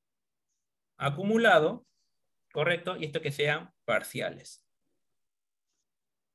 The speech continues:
¿Correcto? Que este que sea acumulado y esto que sea parciales. Hasta ahí ya diferencié,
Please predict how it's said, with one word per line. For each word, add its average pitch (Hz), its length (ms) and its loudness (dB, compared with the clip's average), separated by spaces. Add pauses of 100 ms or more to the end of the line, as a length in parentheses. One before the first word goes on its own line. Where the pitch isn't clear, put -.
(1000)
¿Correcto? 175 640 0
Que 147 60 -12
este 139 180 -10
que - 80 -12
sea - 180 -4
acumulado 190 580 0
y 165 60 -6
esto 143 140 -8
que 135 120 -6
sea 131 240 -6
parciales. 113 640 2 (380)
Hasta 247 300 4
ahí 294 340 6
ya 202 100 6
diferencié, 202 800 2